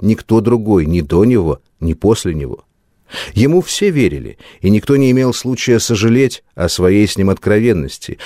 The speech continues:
но откровенность эта тоже имела особенный, ограничительный характер, отвечавший характеру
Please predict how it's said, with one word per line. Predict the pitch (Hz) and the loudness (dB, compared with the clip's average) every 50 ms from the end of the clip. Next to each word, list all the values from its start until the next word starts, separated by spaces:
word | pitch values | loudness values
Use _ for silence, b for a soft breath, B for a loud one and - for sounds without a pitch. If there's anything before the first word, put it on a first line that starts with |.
| B B B | B B B
но | B 110 117 | B 2 2
откровенность | 117 107 - - 117 113 110 107 117 135 123 98 85 76 - - - | 2 0 0 0 0 2 2 2 2 2 0 0 -2 -6 -8 -10 -8
эта | 82 76 - - | -8 -8 -8 -10
тоже | 69 - - 95 107 113 120 127 113 | -8 -2 0 2 2 2 2 0 0
имела | 95 87 78 73 69 | 0 0 -2 -2 -4
особенный, | - - 90 85 - - 123 131 123 98 80 73 73 67 - _ _ _ _ - | -4 -4 -4 -4 -2 0 0 2 2 2 0 -2 -2 -6 -8 _ _ _ _ -6
ограничительный | 95 90 90 101 101 98 95 87 - - 123 110 - - 87 87 | -4 0 0 2 2 2 0 0 0 -2 -2 -2 -2 0 -2 -2
характер, | 80 - 104 107 120 113 - - - - 73 B B B B | 0 0 0 2 2 0 -2 -4 -8 -10 -10 B B B B
отвечавший | B 80 - 92 82 - - 104 98 - - - 104 87 | B -6 -4 -4 -2 0 0 0 0 -2 -2 -2 -2 -2
характеру | - - 87 82 92 92 - - - 92 87 82 - | -2 0 0 0 0 -2 -2 -4 -4 -2 -2 -2 -4